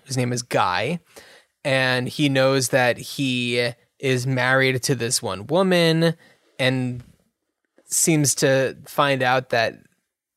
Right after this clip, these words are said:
he is dating somebody else. And so through this whole thing, it kind of is discovered that, you know, he, Guy wants to get a divorce from his wife, but is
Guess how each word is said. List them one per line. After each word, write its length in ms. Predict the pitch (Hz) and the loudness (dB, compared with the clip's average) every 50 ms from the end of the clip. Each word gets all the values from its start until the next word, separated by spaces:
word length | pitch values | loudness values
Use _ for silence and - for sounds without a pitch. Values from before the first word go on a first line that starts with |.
| _ | _
he 440 | - - - - 160 135 131 131 123 87 | -18 -12 -4 -2 0 0 0 0 -2 0
is 360 | 135 131 127 127 123 120 - | 0 0 0 2 0 0 0
dating 760 | - 139 131 135 127 131 123 120 120 120 117 117 110 85 - | 0 2 2 2 2 2 0 0 -2 -2 -4 -6 -6 -4 -2
somebody 500 | - - 147 135 123 120 113 107 - - | 0 0 2 2 0 0 -2 -4 -4 -4
else. 680 | 165 170 170 160 156 151 151 147 - - - - - - - - - - - _ _ _ _ _ _ _ _ _ _ _ | -2 0 2 2 2 0 0 -2 -2 -2 -2 -4 -6 -8 -14 -20 -20 -20 -20 _ _ _ _ _ _ _ _ _ _ _
And 760 | 160 143 139 139 135 131 131 127 131 127 131 127 131 131 - - _ _ _ _ _ - | -2 0 0 2 0 0 0 -2 -2 -2 0 0 0 -2 -4 -8 _ _ _ _ _ -4
so 320 | - - - 185 160 151 | -2 0 2 2 2 0
through 240 | - - 202 214 190 | 0 0 0 0 2
this 140 | 190 160 - | 2 0 2
whole 140 | 175 165 156 | 2 0 0
thing, 340 | - - 165 147 143 143 139 | 0 0 2 2 2 2 0
it 140 | 139 127 - | -2 -4 -4
kind 280 | - - 151 147 143 | -4 -2 0 2 2
of 140 | 139 131 127 | 0 0 0
is 320 | 139 135 135 127 123 - - | -2 -2 -2 -2 -2 -2 -2
discovered 600 | - 143 127 - - - 139 127 127 139 127 123 | -2 -2 -2 0 0 0 0 0 0 -2 -2 0
that, 360 | 123 120 120 117 - - - - | 0 0 0 0 -2 -4 -8 -10
you 140 | 156 147 135 | -6 -4 -2
know, 220 | 123 117 117 113 113 | 0 0 0 -2 -2
he, 480 | 120 - 151 143 135 135 135 123 - - _ _ _ _ _ _ - 151 | -4 -2 -2 0 0 0 -2 -6 -8 -12 _ _ _ _ _ _ -18 -8
Guy 360 | 120 160 160 156 147 139 135 131 | -2 0 2 2 4 4 2 4
wants 280 | 131 135 135 131 - - | 4 4 2 2 0 -2
to 80 | 139 | -2
get 100 | 131 131 | -2 0
a 80 | 127 123 | 0 2
divorce 420 | 120 127 120 127 123 120 117 - | 2 0 2 2 2 0 0 0
from 220 | - - 131 117 117 | -2 -2 -2 -2 -2
his 240 | 131 123 - - | -2 -4 -2 0
wife, 420 | 175 180 175 160 147 139 123 - - | 0 2 2 2 2 0 0 -2 0
but 180 | - 120 117 | 0 0 0
is 160 | 120 123 123 | -2 -6 -10